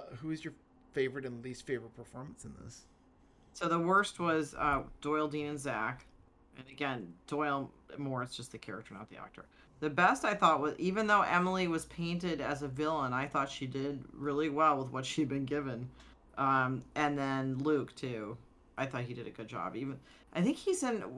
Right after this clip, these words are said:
Speaker 2: he was in that one scene by himself, but he was in, what, his whole interaction with Emily, I think he, he did a good job at, you could see him, like, slowly simmering,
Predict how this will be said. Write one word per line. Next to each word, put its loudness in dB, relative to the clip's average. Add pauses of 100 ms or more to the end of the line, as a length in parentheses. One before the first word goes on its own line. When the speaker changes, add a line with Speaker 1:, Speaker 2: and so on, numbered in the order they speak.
Speaker 2:
he -2
was 4
in 0
that 4
one 6
scene -2
by 8
himself, 4
but -4
he 0
was -2
in, -2 (360)
what, 4
his 6
whole 6
interaction 6
with -2
Emily, 4
I 2
think -2
he, -4 (440)
he 2
did 6
a 8
good 6
job 12
at, 2
you 4
could 2
see 0
him, 4
like, 4
slowly 2
simmering, 0